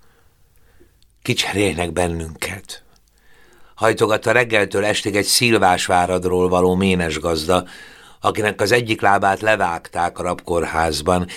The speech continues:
miután a sebe elüszkösödött. Makacs reménykedését a nap egyetlen percében sem adta föl, olykor még álmában is ezt motyorázta. Szélesebb körben hittek abban,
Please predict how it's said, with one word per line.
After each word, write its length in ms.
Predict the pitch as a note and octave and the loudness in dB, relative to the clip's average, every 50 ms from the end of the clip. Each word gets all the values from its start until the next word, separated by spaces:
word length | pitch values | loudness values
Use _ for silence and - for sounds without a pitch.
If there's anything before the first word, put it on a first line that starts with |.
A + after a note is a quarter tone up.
| - - | -16 -10
miután 360 | - F#2 F2+ E2+ - F2+ F2 | -4 -4 -4 -2 -2 -2 -2
a 60 | E2+ E2 | -2 -2
sebe 340 | - - G2+ F#2 F#2+ F2+ | 0 2 2 4 2 2
elüszkösödött. 1160 | E2+ E2 D#2 D2 C2+ - - - - D#2 - - D#2 D2 D2 D2+ C#2+ - _ _ _ - - - _ _ _ _ _ _ - - _ _ _ _ _ - _ _ _ - | 0 0 -4 -2 -4 -4 -6 -6 -8 -8 -8 -8 -8 -10 -12 -14 -16 -16 _ _ _ -20 -20 -20 _ _ _ _ _ _ -20 -20 _ _ _ _ _ -20 _ _ _ 0
Makacs 380 | B2 D3 - - C#3 A#2+ A#2 - | 0 0 2 2 0 -2 -2 0
reménykedését 1000 | B2+ B2 A#2+ A#2+ A#2 A2+ A2 A#2+ A2+ G#2+ A2 A2+ A2+ A2 - - A2+ A2 G#2+ A2+ | 0 0 0 0 -4 -4 -2 -2 -2 0 0 -2 -2 -2 -2 -2 -2 -2 -2 0
a 40 | |
nap 200 | G#2+ A#2 A#2 A#2 - | 2 2 0 0 0
egyetlen 640 | - C#3 B2+ G#2+ G#2+ F#2 E2 - G2+ F#2 F2+ E2 - | -2 0 0 2 0 0 0 0 -4 -4 -4 -4 0
percében 580 | - F2 E2+ D#2+ - - F#2 E2+ E2+ F2 F2 | 0 0 0 0 -2 -4 -4 -2 -4 -4 -6
sem 200 | E2+ - - F2 | -6 -6 -6 -6
adta 300 | F2+ E2+ - - - F2 | -8 -8 -8 -6 -6 -6
föl, 280 | - - F#2+ F#2+ F#2+ F2+ - - - - - - | -4 0 2 2 2 0 -2 -8 -16 -16 -14 -4
olykor 340 | - A#2+ A#2+ A2+ - A#2 A2+ | -2 -2 -2 2 2 2 2
még 180 | A2 A2+ G#2+ - | 2 0 -6 -4
álmában 640 | - A2+ A2+ G#2 G2 F2+ F2+ F2 F2 E2+ E2 E2+ | 0 0 0 0 0 -4 -8 -10 -10 -8 -10 -10
is 140 | E2+ E2 - | -10 -10 -8
ezt 220 | F2+ D#2+ - - D#2 | -8 -8 -8 -10 -10
motyorázta. 880 | D#2+ D2 - D#2+ D2+ D2+ D2 D2 - - - - - D2+ C#2+ C#2+ - - - _ - _ _ _ _ _ _ _ _ _ _ _ - - - - | -14 -14 -12 -12 -12 -12 -12 -12 -10 -10 -10 -10 -10 -12 -14 -14 -16 -18 -20 _ -20 _ _ _ _ _ _ _ _ _ _ _ -20 -20 -16 -8
Szélesebb 640 | - - D3+ D3 C3+ B2 A2 G#2 - - G#2 F#2+ | -6 0 0 2 2 2 2 0 0 -4 -6 -6
körben 340 | - - G#2+ G2 G2 G#2 G2 | -4 -4 -4 -2 -2 -4 -4
hittek 320 | G2+ G#2 G2+ - F#2+ E2+ - | -4 -6 -6 -6 -8 -6 -4
abban, 500 | G2+ G2+ F#2+ F#2+ G2+ A2 A2 A2+ A#2 | -6 -8 -6 0 2 2 2 2 0